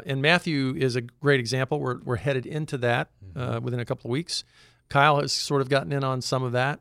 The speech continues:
Speaker 1: uh, since he's joined in early November. Um, so what have you, what have you seen in, that you had not seen before or experienced in the Matthew series planning,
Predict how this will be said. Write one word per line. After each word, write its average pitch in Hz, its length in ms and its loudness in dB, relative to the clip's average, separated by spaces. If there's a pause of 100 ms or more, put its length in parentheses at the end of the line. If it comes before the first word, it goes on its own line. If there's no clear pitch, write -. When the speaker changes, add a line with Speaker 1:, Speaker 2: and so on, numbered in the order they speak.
Speaker 1:
uh, 123 240 -2
since 120 260 -6
he's 139 160 -2
joined 120 360 -4
in 113 120 -10
early 123 220 -2
November. 151 460 0 (580)
Um, 117 640 -2
so - 140 2
what 151 200 6
have 160 80 4
you, 170 100 0
what 180 160 6
have 185 100 2
you 143 140 -2
seen 143 560 -2
in, 127 540 -4
that 139 320 -2
you 135 180 0
had 156 160 4
not 135 220 0
seen 135 180 -2
before 123 300 -2
or 123 100 -2
experienced 123 600 -6
in 135 180 -6
the 120 60 -6
Matthew 131 440 -2
series 170 460 2
planning, 107 480 -4